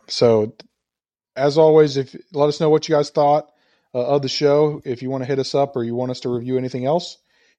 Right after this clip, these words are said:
hit us up at N Nerdworthy on, uh, Twitter and, and Instagram. We're always happy to hear from, from everyone. Uh, you'll hear this probably on Friday, so we hope you guys have a great weekend.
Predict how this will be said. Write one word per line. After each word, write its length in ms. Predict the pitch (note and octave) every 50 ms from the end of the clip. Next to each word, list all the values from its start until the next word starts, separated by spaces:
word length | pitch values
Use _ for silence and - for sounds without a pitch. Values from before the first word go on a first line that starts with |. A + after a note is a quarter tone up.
| _ -
hit 100 | B2+ C3
us 140 | C3 - D3+
up 120 | C3+ C3 C3+
at 60 | A#2+
N 200 | B2+ C3 B2+ B2
Nerdworthy 600 | B2+ B2+ C3+ C3 B2 B2+ C3+ C3+ C3+ C#3 D3 D3 D3 _ _ _ _ _ _ -
on, 280 | - G#2+ G#2+ G#2+ G#2+ - -
uh, 160 | B2 A2 G#2
Twitter 400 | G#2 - - C3 C3 C3 C3 C3 A#2+
and, 380 | A#2+ A#2 A2+ A2+ A2 A2+ - -
and 140 | A#2+ A2 A2+
Instagram. 680 | B2+ C3+ C3+ - - C#3 C3+ C#3 C#3 C#3 C#3+ C#3+ C#3+
We're 180 | B2 A2+ A#2 B2
always 320 | B2 B2 B2 B2 A#2 A#2
happy 260 | - B2+ B2 B2 B2+ A#2+
to 60 | A#2
hear 220 | A#2 B2+ B2+ B2+ A#2+
from, 300 | - B2 A#2+ A#2 A2+ A2+ _ _ _ _ _ _ _ _ _ _
from 160 | - C3 B2+ B2+
everyone. 600 | B2+ C3+ C3+ C#3+ C#3+ C#3 D3 D3+ D#3 D#3+ D#3 - _ _ _ _ _ _ _ -
Uh, 260 | - A2 A2+ A2 - - - _ _ _ - B2+ B2
you'll 280 | B2+ A#2+ A#2 B2+ B2 A2+
hear 200 | C3+ C#3 C#3 C3+
this 180 | C3 C3+ -
probably 440 | - - C#3 C3+ C3 C3 C3 C3+ C3+ B2+
on 140 | A#2+ A#2+ A#2
Friday, 440 | - - C#3 C#3 D3 D3 D3+ D3+ C#3+
so 140 | - C#3 A#2+
we 80 | A#2+
hope 180 | B2 C#3 C3 B2+
you 100 | C3 C3
guys 140 | B2+ B2 -
have 140 | C3+ A#2+ A#2
a 40 |
great 320 | A2 A#2 C3 C3 C3+ C3+ _ _ _ _ _ _ _ _ _ _ _ _ _ -
weekend. 680 | - A#2+ C#3+ D#3 C#3 - E3 D#3 D#3 E3 F3+ E3+ -